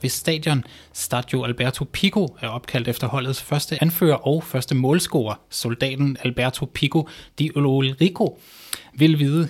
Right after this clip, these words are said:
hvilket af de to hold, der skal spille Serie B i næste sæson. Flere ting er dog allerede sikkert.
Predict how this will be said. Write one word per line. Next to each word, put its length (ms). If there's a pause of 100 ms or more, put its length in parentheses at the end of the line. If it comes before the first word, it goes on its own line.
hvilket 300
af 80
de 100
to 280
hold, 300 (100)
der 80
skal 180
spille 260
Serie 200
B 100 (280)
i 100
næste 300
sæson. 420 (960)
Flere 340
ting 280 (120)
er 120
dog 320
allerede 320
sikkert. 500